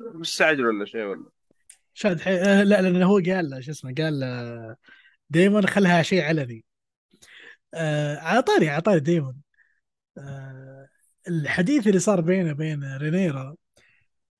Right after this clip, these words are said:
Speaker 2: آه، أوكي، آه، طبعًا استغفر الله، الله يبلانا يعني. <laughs> هم فكرة زواج محارم ده، ما أدري شو بي، بس عمومًا، آه، أنا لما صاروا يتكلمون مع بعض، الكونكشن اللي بينهم، آه، تحس اللي يا أخي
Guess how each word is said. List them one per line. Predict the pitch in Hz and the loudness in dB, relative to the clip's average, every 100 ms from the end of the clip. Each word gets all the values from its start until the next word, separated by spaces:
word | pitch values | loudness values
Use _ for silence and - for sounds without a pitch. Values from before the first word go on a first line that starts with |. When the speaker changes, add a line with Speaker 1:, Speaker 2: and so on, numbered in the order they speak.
| _ - | _ -12
Speaker 2:
آه، | 185 185 180 180 175 160 - | -8 -6 -6 -6 -8 -8 -8
أوكي، | 208 202 131 _ | -2 -2 -2 _
آه، | - - | -18 -18
طبعًا | - 185 | -8 -4
استغفر | 175 185 | 0 2
الله، | 156 156 | 2 2
الله | 156 160 | 2 2
يبلانا | 151 151 135 | 4 2 0
يعني. | 127 117 135 | -4 -6 -6
<laughs> | - - - - _ - - - | -6 -8 -10 -20 _ -16 -16 -4
هم | 147 185 180 | 0 2 2
فكرة | 175 175 151 | 2 0 2
زواج | 160 156 139 | 2 2 0
محارم | 127 156 139 | -2 0 0
ده، | 143 | -2
ما | 139 | -4
أدري | 135 | -6
شو | 131 156 | -4 -4
بي، | 135 143 - | -4 -6 -8
بس | 160 165 | -10 -6
عمومًا، | 151 175 151 151 196 - - - - - _ - | 0 0 2 -2 -6 -14 -20 -20 -20 -20 _ -12
آه، | 143 143 143 - | -8 -6 -8 -2
أنا | 202 226 | 4 6
لما | 208 180 | 6 6
صاروا | - 202 | 6 4
يتكلمون | 202 175 180 | 4 2 2
مع | 156 135 | 0 -2
بعض، | 147 131 135 131 _ | -6 -6 -8 -10 _
الكونكشن | 139 135 165 185 214 214 | -10 -4 2 4 4 2
اللي | 170 143 | 2 0
بينهم، | 131 160 139 110 123 120 120 _ _ _ _ - | 0 0 -2 -8 -14 -14 -18 _ _ _ _ -20
آه، | - _ - - 151 | -20 _ -18 -18 -14
تحس | - 220 214 - | -4 -2 -2 -4
اللي | 156 156 | -4 -4
يا | 143 | -4
أخي | 160 | -8